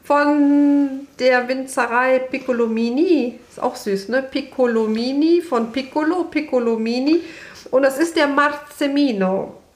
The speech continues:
Und der ist ein, das ist ein roter Prosecco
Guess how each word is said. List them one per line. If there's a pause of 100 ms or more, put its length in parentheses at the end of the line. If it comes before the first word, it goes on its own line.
(340)
Und (100)
der
ist (1300)
ein,
das
ist
ein
roter
Prosecco